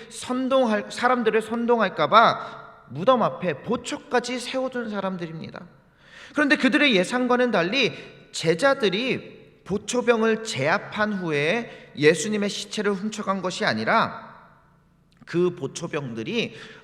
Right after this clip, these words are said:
부활하신 예수님을 목도해버리는 것이죠. 그들의 증언을 들었을 때에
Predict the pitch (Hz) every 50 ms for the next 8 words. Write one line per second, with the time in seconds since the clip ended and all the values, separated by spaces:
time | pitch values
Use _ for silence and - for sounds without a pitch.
0 | - - - - 240 285 294 294 285 277 277 285 277 269 226 180 156 160 - -
1 | 196 185 175 175 190 196 170 123 127 180 170 - - - 262 254 254 226 220 208
2 | 208 214 214 214 214 165 - - - - - - _ _ _ _ _ _ _ _
3 | _ _ _ _ _ _ _ _ _ - - - - - - - 285 262 233 294
4 | - 294 294 - - 214 214 233 233 240 - 185 185 180 202 196 - - 220 214
5 | 214 220 175 139 120 110 117 127 123 110 87